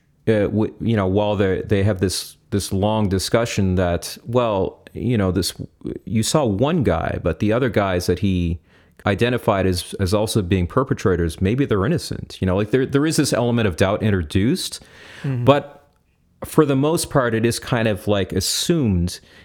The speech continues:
Speaker 1: in the film that these happened. I
Speaker 2: Mm-hmm.
Speaker 1: think with, say, Tar or Aftersun, you have a very different strategy,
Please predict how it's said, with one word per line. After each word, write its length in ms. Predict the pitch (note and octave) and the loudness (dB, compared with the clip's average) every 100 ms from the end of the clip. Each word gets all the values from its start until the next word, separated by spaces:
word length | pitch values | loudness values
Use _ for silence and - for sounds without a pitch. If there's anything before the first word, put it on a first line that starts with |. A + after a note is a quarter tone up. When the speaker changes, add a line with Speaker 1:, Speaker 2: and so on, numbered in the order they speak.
| - | -6
Speaker 1:
in 160 | A2+ G#2+ | 0 0
the 80 | |
film 320 | G#2 - G#2+ G2 | 0 0 0 2
that 160 | F2+ | 0
these 180 | F#2 E2 | 0 -4
happened. 680 | - C#3 C3 - D2 A#1+ - - - - - | -2 -2 -2 -2 -4 -4 -14 -20 -20 -20 -2
I 80 | B2 | 0
Speaker 2:
Mm-hmm. 80 | C3 | 0
Speaker 1:
think 200 | D#3+ D3 | 0 0
with, 100 | B2+ | 0
say, 240 | - B2 | 2 0
Tar 640 | G2+ - - D#3 F3 D3 | 0 -4 0 2 2 -2
or 260 | - G#2 G2+ | 0 0 0
Aftersun, 680 | A#2 C3+ - C3+ A#2 A2 F#2+ | -2 -2 -2 -2 0 0 2
you 80 | G2+ | 2
have 100 | B2 | 2
a 80 | A#2 | 0
very 240 | D3 B2 | 0 0
different 520 | F2 - F3 - B2+ | -4 -2 -2 0 -2
strategy, 720 | - - F#2+ F2 D#2 E2 D#2 | 0 0 2 2 0 0 -2